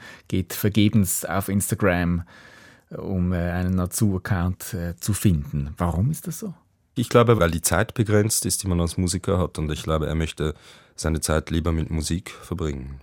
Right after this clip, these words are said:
Speaker 1: Es geht also auch ein bisschen darum, die eigene Lebenszeit einzuteilen. Und, äh, Natsu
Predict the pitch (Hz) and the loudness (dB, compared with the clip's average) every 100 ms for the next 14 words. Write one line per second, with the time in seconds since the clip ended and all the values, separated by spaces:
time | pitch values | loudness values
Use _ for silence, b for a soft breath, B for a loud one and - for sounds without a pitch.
0 | - - - 120 113 110 135 170 202 185 | -12 -4 4 6 6 6 4 4 4 4
1 | 143 131 120 131 120 104 117 117 113 156 | 6 6 8 8 6 4 4 6 6 4
2 | 151 - 131 139 - - - - 120 131 | 0 0 0 0 -6 -10 -12 -2 2 4
3 | - 143 117 101 120 165 190 - - 110 | 2 0 2 4 4 2 2 -2 0 4
4 | 101 98 - - 110 104 101 - - 123 | 4 0 -6 -4 0 2 2 0 2 4
5 | 123 | 4